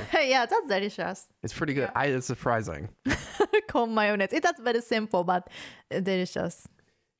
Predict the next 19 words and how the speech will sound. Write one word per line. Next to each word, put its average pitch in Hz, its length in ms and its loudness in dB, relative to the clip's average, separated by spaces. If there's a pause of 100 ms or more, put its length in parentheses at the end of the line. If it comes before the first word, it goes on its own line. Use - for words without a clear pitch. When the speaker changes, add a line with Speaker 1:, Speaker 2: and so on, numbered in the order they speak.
(260)
Speaker 2:
Well, 143 180 4
yeah, 113 180 2
also 117 240 2
'cause 101 180 -4 (420)
Japanese 92 400 -2
mayonnaise 82 340 -4
is 90 120 -6
different - 320 -8
than - 120 -6
American 82 420 -6
mayonnaise. - 440 -12
Speaker 1:
Oh, 214 840 2
yeah. 190 880 2
I, 269 200 0
I 311 180 2
didn't, 233 640 -2
I 226 100 2
haven't 214 600 0
tried 185 680 -2